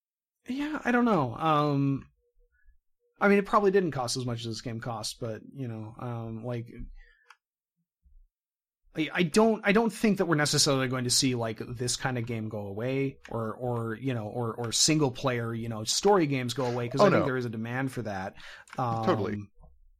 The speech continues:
Speaker 2: Like, if, if
Speaker 1: and,
Speaker 2: that,
Speaker 1: you know,
Speaker 2: if that
Speaker 1: getting
Speaker 2: was
Speaker 1: back to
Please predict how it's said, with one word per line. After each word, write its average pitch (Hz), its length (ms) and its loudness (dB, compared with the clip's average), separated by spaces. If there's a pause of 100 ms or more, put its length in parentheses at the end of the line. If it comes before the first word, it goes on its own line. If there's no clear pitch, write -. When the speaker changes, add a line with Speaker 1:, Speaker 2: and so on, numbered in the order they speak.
(2750)
Speaker 2:
Like, 139 200 2
if, 131 80 0
if 131 80 -4
Speaker 1:
and, 131 160 2
Speaker 2:
that, 135 120 6
Speaker 1:
you 156 80 2
know, 139 60 2
Speaker 2:
if 135 80 2
that 160 100 8
Speaker 1:
getting 160 100 8
Speaker 2:
was 151 60 4
Speaker 1:
back 151 200 4
to 123 360 0